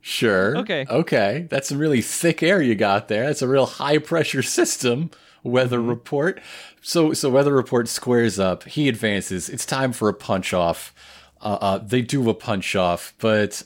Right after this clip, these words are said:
Speaker 1: Mister Goggles doesn't want to do that. He would rather turn gravity back on so the A C unit floating above them crashes <laughs> down on Weather Report's head.
Speaker 2: And that, that's, it works really well.
Speaker 1: Yes, yes.
Speaker 2: Right before he does that, though,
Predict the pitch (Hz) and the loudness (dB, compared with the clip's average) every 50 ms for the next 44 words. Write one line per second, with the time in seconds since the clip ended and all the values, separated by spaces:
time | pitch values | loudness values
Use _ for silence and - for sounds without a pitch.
0 | _ - 151 139 143 - - 120 101 143 143 143 147 127 120 117 110 113 151 131 | _ -8 -4 -4 -2 -2 -2 -2 0 2 2 2 2 2 0 -2 0 0 0 0
1 | 139 127 135 151 156 143 123 101 92 - 104 98 82 92 85 82 - - - - | 0 0 2 2 2 2 2 0 0 -2 -2 -2 0 0 -2 -2 -4 -12 -18 -20
2 | - - - - - - 190 175 180 160 139 135 131 127 117 123 127 120 117 - | -20 -20 -20 -16 -10 -6 -2 0 2 2 4 4 4 4 2 2 0 -2 -2 -4
3 | - - - 180 180 165 139 143 147 147 160 147 139 135 131 107 90 110 107 104 | -4 -2 0 0 2 2 2 2 2 2 2 0 0 -2 -2 -2 0 0 -2 -2
4 | - - 104 92 92 90 90 95 104 - - - - - - - - - - 147 | -2 -2 -4 -2 -2 -2 -2 -4 -6 -8 -12 -18 -20 -20 -18 -12 -6 -2 0 2
5 | 131 127 135 123 110 98 120 113 113 113 - - - 139 160 180 170 170 - - | 2 2 0 -2 -2 0 2 2 2 2 0 -2 -2 0 2 2 2 2 0 0
6 | - 180 185 151 127 127 123 117 117 117 - - 143 139 135 135 139 127 117 107 | 0 2 2 2 4 4 4 2 2 0 -2 -2 2 2 2 2 2 0 -2 0
7 | 117 117 113 113 120 127 135 123 - - - 143 127 123 143 - - 196 156 139 | 0 0 0 0 0 -2 -2 -2 -2 -4 -2 0 0 0 0 0 0 -2 -2 -2
8 | 113 107 - 139 131 147 170 151 113 98 101 101 120 135 151 170 - - - - | -2 -2 -2 -2 -2 -2 -4 -4 -2 -2 -2 0 0 0 -2 -2 -4 -2 -2 -2
9 | 120 117 - - - 277 - - 110 117 120 - - _ _ _ _ _ - 135 | 0 -2 -4 -4 -6 -6 -4 -2 -4 -4 -4 -6 -10 _ _ _ _ _ -10 -8
10 | 131 143 139 143 - - 135 - 139 123 117 - - - _ _ _ - 139 131 | -4 -4 -4 -4 -4 -6 -8 -6 -4 -4 -4 -4 -8 -20 _ _ _ -6 -4 -4
11 | 123 127 151 147 - - - 123 127 120 110 104 107 113 101 92 87 87 _ _ | -2 0 0 -2 -2 -2 -4 -2 0 0 0 0 -2 -4 -4 -6 -10 -14 _ _
12 | _ - - 196 156 123 123 139 - - - - - 185 - 147 - - - - | _ -12 -6 -4 -2 -2 -2 -4 -6 -8 -10 -10 -8 -6 -4 -4 -4 -2 2 4
13 | 185 247 - 370 277 - - 285 277 220 226 240 185 139 - 180 233 254 226 170 | 4 4 4 2 -2 0 2 2 2 2 0 -4 -4 0 0 2 2 0 0 0
14 | 143 123 117 - - 107 104 123 107 101 98 95 | 0 0 0 -2 -4 -6 -4 -2 -2 -2 -4 -6